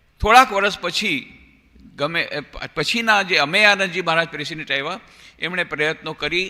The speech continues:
અને મુખ્યમંત્રીને કહીને બધું પ્રયત્ન કરાવી અને પછી પાછળથી મણિકર્ણિકા ઘાટ બન્યો છે. હવે તમે જ્યારે જયરામ બાટી જાઓ,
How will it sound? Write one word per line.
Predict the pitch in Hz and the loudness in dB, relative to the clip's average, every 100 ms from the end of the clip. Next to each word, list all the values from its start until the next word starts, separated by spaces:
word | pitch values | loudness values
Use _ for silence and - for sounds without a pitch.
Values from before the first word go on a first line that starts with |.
| - | -8
અને | 127 143 147 147 - - _ _ | -8 -6 -4 -6 -12 -20 _ _
મુખ્યમંત્રીને | 123 131 143 143 135 139 139 | -16 -8 -8 -6 -8 -8 -8
કહીને | 113 151 160 | -6 -4 -4
બધું | 139 127 143 139 - - | -8 -10 -10 -14 -18 -16
પ્રયત્ન | - 139 139 147 | -8 -6 -6 -10
કરાવી | - 131 151 180 196 | -6 -2 -2 -2 -4
અને | 135 139 143 139 - - - | -6 -4 -6 -8 -20 -20 -12
પછી | - 180 240 | -6 -2 0
પાછળથી | 165 160 180 175 226 220 | 2 2 2 -6 -8 -6
મણિકર્ણિકા | 147 160 156 147 143 135 | -4 -4 -4 -6 -4 -4
ઘાટ | 117 127 | -4 -6
બન્યો | 113 117 113 | -6 -8 -6
છે. | 107 92 - _ _ - _ | -10 -14 -18 _ _ -20 _
હવે | 123 160 | -4 -4
તમે | 180 190 | -4 -2
જ્યારે | 196 196 196 | 2 4 4
જયરામ | 170 175 190 | 4 4 4
બાટી | 190 185 180 | 2 2 2
જાઓ, | 190 165 | 6 6